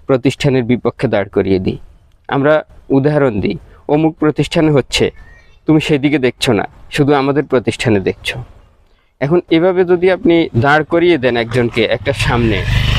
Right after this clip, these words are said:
তাহলে তো সমাধান হবে না। যে ব্যক্তি বলছেন, যিনি লিখছেন,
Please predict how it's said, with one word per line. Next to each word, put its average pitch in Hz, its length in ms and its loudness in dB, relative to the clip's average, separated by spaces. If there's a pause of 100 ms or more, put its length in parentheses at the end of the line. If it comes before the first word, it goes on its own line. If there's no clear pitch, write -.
(140)
তাহলে 165 280 0
তো 180 100 -2
সমাধান 156 460 -2
হবে 117 240 -2
না। - 160 -6 (1400)
যে 143 240 2
ব্যক্তি 165 300 -2
বলছেন, 143 480 0 (220)
যিনি 143 460 2 (200)
লিখছেন, 143 580 0